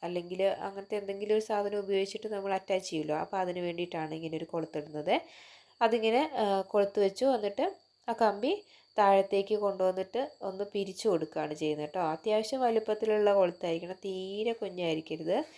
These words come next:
പിന്നെ ബാക്കിയുള്ള എഴുതി നിൽക്കുന്ന കമ്പികളൊക്കെ മുറിച്ച് കളയുക. എന്നിട്ട് ഇതുപോലെ ഫുള്ളായിട്ട് ഇതിനെ പിരിച്ച് ചേർത്ത്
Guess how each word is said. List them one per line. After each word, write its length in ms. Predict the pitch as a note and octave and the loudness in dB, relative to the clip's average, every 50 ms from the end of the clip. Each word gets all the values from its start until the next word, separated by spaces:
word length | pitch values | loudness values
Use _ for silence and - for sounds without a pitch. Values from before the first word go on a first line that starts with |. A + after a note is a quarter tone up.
| - - - - - - _ _ _ - | -20 -20 -20 -20 -20 -20 _ _ _ -4
പിന്നെ 240 | A#3+ A#3 A#3 C4+ C#4+ C#4+ C#4 | -4 -2 0 0 2 6 6
ബാക്കിയുള്ള 420 | B3+ A#3 A3 - - A3+ A3 A3 G#3+ | 6 6 6 4 4 6 6 6 6
എഴുതി 160 | G#3 G#3 G3+ G#3 | 6 4 2 2
നിൽക്കുന്ന 240 | G3+ G3+ G3+ G3 G3+ G3+ | 0 0 0 -2 -2 -2
കമ്പികളൊക്കെ 480 | G#3 G3+ G3 F#3+ F#3 F#3 F#3 F3+ F3+ G3 F#3+ F#3+ | -2 -4 -2 0 0 0 0 0 -2 -4 -6 -6
മുറിച്ച് 280 | F3+ F3 E3+ - - F#3+ | -8 -10 -8 -4 -2 0
കളയുക. 320 | F3 E3 E3 E3 E3 F3 G3 A#3+ A#3+ G3+ | 2 2 2 2 2 2 0 0 -2 -4
എന്നിട്ട് 240 | F#3+ F#3 F3+ - G3 F#3+ | -8 -8 -8 -6 -6 -4
ഇതുപോലെ 400 | F3+ F#3 F#3 F#3 F#3 F#3 F#3+ G3 G3 - | -4 -2 2 2 2 4 2 0 -2 -2
ഫുള്ളായിട്ട് 440 | - F#3 F3+ F#3 F#3 F3+ F3 F3+ - | -6 -4 -2 0 0 -2 -2 -4 -6
ഇതിനെ 180 | F3+ F3+ F#3+ - - | -6 -6 -8 -8 -8
പിരിച്ച് 320 | F#3+ F3+ F3+ F3 F3+ - G3+ G#3 - | -6 -6 -4 -6 -6 -8 -8 -4 -2
ചേർത്ത് 480 | F#3+ F3 E3+ E3+ E3+ F3 - - A#3 | -2 0 0 0 -2 -2 -2 -2 0